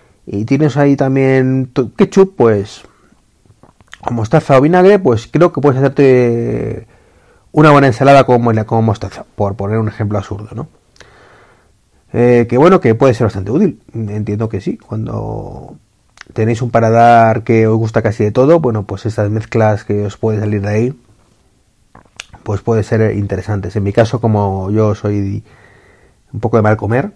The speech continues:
<laughs> ¿vale? Me gustan cuatro cosas. De hecho, como comentaba ayer con unos amigos, en cada restaurante o en cada cadena de restaurantes tengo mi plato. O sea, es así, <laughs> no, no tengo mucho donde elegir. Digo, afortunadamente y por desgracia, porque no tengo que pensar mucho.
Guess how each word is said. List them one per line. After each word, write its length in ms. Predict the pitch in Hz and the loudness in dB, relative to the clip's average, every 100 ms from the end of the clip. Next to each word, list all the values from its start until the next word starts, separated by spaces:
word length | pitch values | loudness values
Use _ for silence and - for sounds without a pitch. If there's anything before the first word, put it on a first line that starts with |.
| _ | _
<laughs> 100 | - | -8
¿vale? 360 | 117 - 117 | -8 -6 -6
Me 120 | 110 95 | -6 -6
gustan 480 | 101 - 98 95 107 | -8 -6 -6 -8 -6
cuatro 320 | 110 101 98 | -4 -4 -4
cosas. 400 | 110 147 180 - _ _ _ _ _ _ _ _ _ | -2 0 -2 -4 _ _ _ _ _ _ _ _ _
De 120 | 107 | -4
hecho, 180 | 110 123 | 0 0
como 220 | 110 107 | 2 0
comentaba 340 | 101 101 120 120 | 0 0 2 4
ayer 160 | 113 | 4
con 140 | 113 107 | 2 -2
unos 120 | 98 | -2
amigos, 560 | 107 117 110 98 - - 87 98 - - - _ _ _ - 135 | -2 0 0 -2 -6 -14 -14 -14 -14 -18 -20 _ _ _ -10 -4
en 140 | 113 | -2
cada 200 | 107 110 | 0 0
restaurante 560 | 107 - 104 123 123 107 | 0 0 0 2 2 0
o 40 | |
en 80 | 104 | 0
cada 200 | 104 104 | 0 0
cadena 260 | 107 110 | 0 0
de 60 | 107 | -2
restaurantes 540 | 101 - 107 110 - | -2 -2 -2 -2 -4
tengo 220 | - 101 98 | -4 -4 -4
mi 120 | 95 | -2
plato. 320 | 107 113 247 _ _ _ _ - | 0 0 -2 _ _ _ _ -20
O 140 | 107 | -16
sea, 260 | - - - - 82 - - - | -12 -12 -14 -18 -16 -16 -16 -16
es 100 | - | -16
así, 320 | - 95 - | -4 -2 -2
<laughs> 20 | |
no, 580 | 110 110 139 110 - - - - - _ _ - | -4 -4 -4 -4 -6 -8 -14 -20 -20 _ _ -6
no 200 | 123 120 | 0 2
tengo 160 | 117 117 | 2 0
mucho 220 | 113 113 | 0 0
donde 140 | 104 | -2
elegir. 380 | 98 - 143 104 | -2 -2 -2 -2
Digo, 200 | 113 95 | -8 -10
afortunadamente 640 | 98 107 107 117 127 139 | -2 -2 0 0 2 2
y 20 | 127 | 2
por 120 | 101 | 2
desgracia, 340 | 110 185 120 | 0 0 -2
porque 260 | 101 101 98 | -4 -6 -4
no 140 | 107 | -2
tengo 140 | 113 110 | 0 0
que 40 | |
pensar 300 | 107 101 101 | 0 -2 -4
mucho. 240 | 151 - | -6 -8